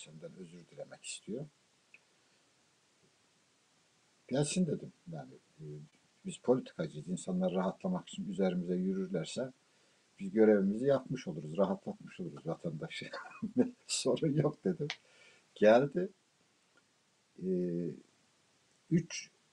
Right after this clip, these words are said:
oğlu var. Birinin adı Recep, birinin adı Tayyip, birinin adı Erdoğan. Diyor ki, "Elim kırılsaydı da şimdiye kadar oy vermeseydim buna." diyor. Çünkü batırmış. Ne Recep'e mal kalmış,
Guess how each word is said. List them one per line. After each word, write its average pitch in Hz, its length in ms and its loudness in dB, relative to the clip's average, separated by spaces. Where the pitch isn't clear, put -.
oğlu 156 440 8
var. 87 220 8
Birinin 120 300 4
adı 101 520 4
Recep, 98 460 0
birinin 101 260 0
adı 85 420 0
Tayyip, - 380 -2
birinin 107 260 0
adı 87 300 0
Erdoğan. 82 460 0
Diyor 156 160 6
ki, - 260 -2
"Elim 131 320 6
kırılsaydı 120 840 4
da 101 80 4
şimdiye 113 480 2
kadar 101 220 0
oy 104 220 4
vermeseydim - 680 0
buna." - 180 -16
diyor. - 100 -20
Çünkü 147 500 2
batırmış. 156 760 6
Ne 107 180 4
Recep'e 156 600 10
mal 113 320 8
kalmış, 147 640 0